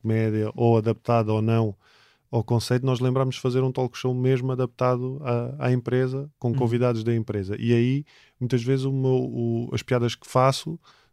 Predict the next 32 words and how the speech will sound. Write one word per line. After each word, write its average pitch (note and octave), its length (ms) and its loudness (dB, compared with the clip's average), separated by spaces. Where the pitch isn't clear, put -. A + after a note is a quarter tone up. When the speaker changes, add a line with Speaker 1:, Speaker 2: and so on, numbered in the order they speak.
Speaker 1:
são, C3 320 2
não G#2 600 -6
tem A2+ 120 0
nada A2+ 200 0
a - 20 2
ver A2+ 140 0
com, A2 380 0
nem G#2+ 460 -4
com A#2 100 -2
a A2+ 40 4
minha A2+ 140 4
história, B2 420 2
nem, A2 440 -4
nem G2 260 -8
com G#2 80 -4
a G#2 40 0
autoajuda G#2 460 0
ou G#2 160 -2
com G2+ 140 -6
whatever. G2 360 -2
Eh, A2 320 0
é A#2+ 40 0
stand-up A#2 380 0
normal. A2 260 0
Quando D3 200 2
faço, C3 680 0
quando C#3+ 160 4
vou C3+ 100 0
experimentar, C3+ 600 0
eh, A#2 320 -2
também, A2+ 580 -2
eh, A2 380 4